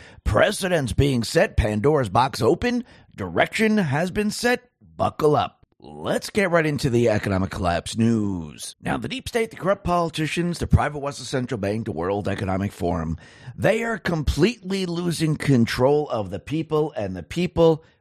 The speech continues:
well, it looks like they're coming together. Think about what we're seeing out in the world where we have Germany, we have France, Spain,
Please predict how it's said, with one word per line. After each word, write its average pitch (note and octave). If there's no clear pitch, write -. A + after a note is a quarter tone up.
well, F3
it G#2+
looks D3+
like C3
they're A2+
coming G#2+
together. F2+
Think A#3
about G3
what D#3
we're C3+
seeing C#3+
out B2+
in A#2
the G2
world A#2+
where G#2
we G#2+
have G2+
Germany, C3+
we G2+
have F#2
France, C3+
Spain, C3+